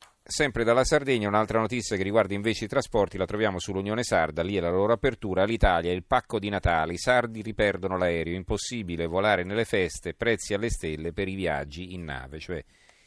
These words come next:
i posti, eh, in aereo sono tutti esauriti e per prendere la nave sono prezzi a, eh, così, prezzi da capogiro. Una notizia di economia, eh, dal Gazzettino di Venezia.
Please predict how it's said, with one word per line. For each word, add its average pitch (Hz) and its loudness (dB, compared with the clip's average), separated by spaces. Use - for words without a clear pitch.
i 87 -12
posti, 95 -4
eh, 87 -10
in 95 -10
aereo 101 0
sono 107 -6
tutti 117 -6
esauriti 92 -4
e 104 -6
per 92 -4
prendere 98 -2
la 104 -2
nave 71 -4
sono 107 0
prezzi 95 -2
a, 101 -2
eh, 85 -10
così, 80 -10
prezzi 98 -4
da 85 -6
capogiro. 69 -10
Una 110 -4
notizia 110 -4
di 107 -2
economia, 110 0
eh, 85 -12
dal 90 0
Gazzettino 95 -4
di 90 -4
Venezia. 104 0